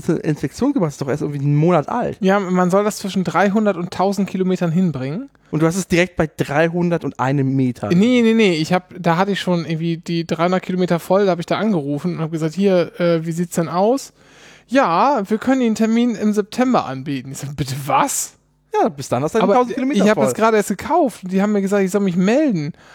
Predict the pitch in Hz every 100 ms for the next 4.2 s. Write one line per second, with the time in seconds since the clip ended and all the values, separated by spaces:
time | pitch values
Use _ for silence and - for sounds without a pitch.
0 | - - - - 208 - 262 247 208 165
1 | 147 143 123 131 165 170 135 - 139 139
2 | 117 123 143 147 156 160 156 165 156 170
3 | 160 156 151 160 170 135 123 131 - 127
4 | 160